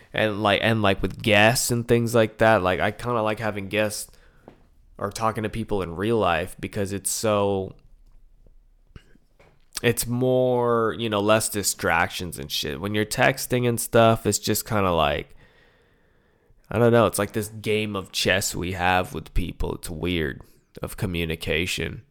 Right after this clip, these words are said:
But now it's, it's like the most advanced way of doing it. You could literally send, you can literally show somebody what you're watching, you know what I mean?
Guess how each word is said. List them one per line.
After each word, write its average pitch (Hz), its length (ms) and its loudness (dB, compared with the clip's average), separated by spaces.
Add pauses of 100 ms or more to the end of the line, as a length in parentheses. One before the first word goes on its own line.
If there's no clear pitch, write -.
(340)
But - 140 -4
now 104 200 6
it's, 95 140 0
it's 113 240 0
like 110 160 0
the 107 60 0
most 107 240 0
advanced 107 760 2
way 113 280 4
of 101 160 0
doing 110 240 2
it. 98 80 2
You 107 180 0
could 117 160 -4
literally 107 420 0
send, 107 440 -2
you 123 180 -2
can 104 240 -2
literally 113 360 2
show 110 300 0
somebody 98 400 -2
what 95 260 2
you're 90 160 0
watching, 87 440 -2
you 87 100 -6
know 90 120 -4
what 90 100 -2
I 85 80 -2
mean? 98 300 -4